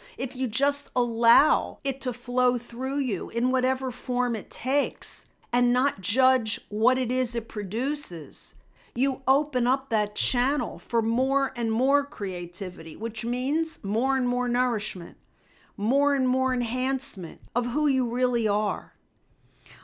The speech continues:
I was thinking about how sad it is that we've lost the magic. We've lost the mystical.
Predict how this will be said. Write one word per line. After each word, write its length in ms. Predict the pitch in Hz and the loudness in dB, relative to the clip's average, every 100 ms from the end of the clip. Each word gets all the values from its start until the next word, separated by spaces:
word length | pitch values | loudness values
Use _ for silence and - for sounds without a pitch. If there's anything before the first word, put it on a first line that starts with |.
| _ | _
I 340 | 294 453 392 - | 0 0 -2 -4
was 200 | 190 - | -4 -4
thinking 400 | 226 214 214 180 | -4 -4 -4 -4
about 320 | 170 175 175 | -2 -2 -2
how 180 | 220 277 | -2 -2
sad 520 | - - 185 202 214 | -2 0 0 0 0
it 140 | 170 | -4
is 460 | 170 151 104 - - _ - | -8 -8 -8 -8 -10 _ -4
that 180 | 226 | -2
we've 240 | 233 269 233 | 0 0 0
lost 540 | 202 208 247 - - | 0 2 2 0 -2
the 60 | 202 | -4
magic. 800 | 190 180 180 196 - 156 - - _ - | -4 -4 -4 -4 -6 -12 -16 -20 _ -4
We've 240 | 254 226 | -2 -2
lost 640 | 208 208 233 262 254 - 220 | -2 2 4 4 2 -2 -2
the 80 | |
mystical. 1040 | 196 196 196 214 247 - - - 160 151 | -4 -2 -2 0 2 0 -2 -8 -10 -12